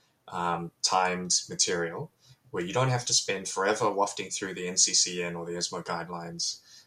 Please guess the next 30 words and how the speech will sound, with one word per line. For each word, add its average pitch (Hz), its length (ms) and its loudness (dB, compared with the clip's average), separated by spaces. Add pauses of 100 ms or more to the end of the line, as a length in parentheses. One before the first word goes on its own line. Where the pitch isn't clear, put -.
(120)
um, 87 160 -8
because 98 200 0
that's 117 200 4
not 95 160 4
helpful. - 420 -2
It's - 240 0
just - 200 4
too 107 120 2
much 92 200 -2
information. - 640 -10 (520)
Um, 90 160 -6
and 92 280 0
A 127 100 6
V 131 120 6
Q 117 200 2
gives 87 200 2
you 90 80 0
no 87 120 2
direction, 87 680 0 (200)
uh, 82 220 -6 (160)
as - 180 4
to 85 280 0
management 92 480 2
pathways. - 480 -2
It - 60 -10
just - 220 4
tells 85 220 0
you 85 80 -6
what's 82 220 -4
available, - 560 -12